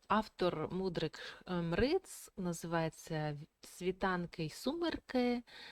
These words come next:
збірка колесанок. Напевно, потрібно слухати їх на ніч перед сном. Тому влягайтеся, будь ласка, якщо ви можете влягатися, і буду я вам читати, присипляти вас.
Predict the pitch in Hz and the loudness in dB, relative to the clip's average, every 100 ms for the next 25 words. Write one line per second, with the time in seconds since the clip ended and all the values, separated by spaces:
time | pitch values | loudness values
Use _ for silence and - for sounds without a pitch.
0 | - - - - 170 - - 156 156 - | -12 -12 -8 0 2 2 -2 -4 -4 -4
1 | 151 143 - - 127 131 139 143 - _ | -2 -2 -4 -6 -6 -6 -8 -10 -14 _
2 | - - - - 143 135 147 151 151 151 | -16 -14 -14 -6 -4 -2 0 -2 -4 -6
3 | - - 160 175 175 156 147 143 160 - | -6 -2 0 0 0 -4 -2 -4 -6 -14
4 | - - _ _ _ - - - 233 254 | -20 -20 _ _ _ -18 -14 0 2 4
5 | 247 220 208 196 - 196 196 - - _ | 2 4 2 0 0 0 0 -4 -18 _
6 | - 147 208 247 233 220 - - - 147 | -8 0 4 4 2 -2 -4 -8 -4 -2
7 | 160 - - - 131 131 139 - _ 175 | -2 -6 -10 -6 -4 -4 -6 -14 _ -2
8 | 170 156 160 170 185 180 175 160 147 156 | 0 2 2 4 4 2 0 -4 -6 -4
9 | - 147 139 - - 147 - - - - | -2 -2 -2 -6 -14 -14 -14 -18 -18 -18
10 | - - - - 151 151 - - 165 156 | -18 -18 -18 -8 -2 0 0 2 4 4
11 | 151 151 160 170 165 170 165 - 139 156 | 2 0 -2 -2 2 4 4 2 -2 6
12 | 165 208 302 349 240 - - 170 160 185 | 6 8 8 6 0 -2 -6 -4 -2 0
13 | 190 151 147 143 - - - 262 - - | 0 0 0 -2 -4 -4 2 2 2 -6
14 | - 165 165 - 156 - 131 127 - - | -4 -4 -4 -6 -10 -4 -2 -2 -4 -12
15 | 127 - - | -14 -18 -18